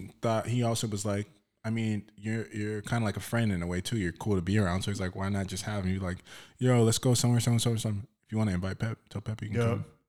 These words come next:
Speaker 1: And then, and then s-, that's how it started happening. Then we'd have events. Then we had the,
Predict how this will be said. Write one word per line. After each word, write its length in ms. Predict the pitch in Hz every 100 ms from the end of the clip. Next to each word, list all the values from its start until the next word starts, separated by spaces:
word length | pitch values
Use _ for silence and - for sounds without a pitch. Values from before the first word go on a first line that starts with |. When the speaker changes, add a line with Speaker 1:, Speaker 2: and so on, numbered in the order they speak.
| _
Speaker 1:
And 180 | 92 92
then, 220 | 95 95
and 160 | 92 98
then 380 | 98 92 92 98 _ _ _ -
s-, 160 | - 73 80
that's 200 | 87 85
how 140 | 85
it 120 | 76 80
started 300 | - 80 82
happening. 420 | 95 - - 85
Then 200 | 85 95 - - - -
we'd 120 | 90
have 140 | 95 90
events. 440 | 90 104 92 -
Then 140 | 90 92
we 80 |
had 240 | 95 92 87
the, 340 | 85 82 76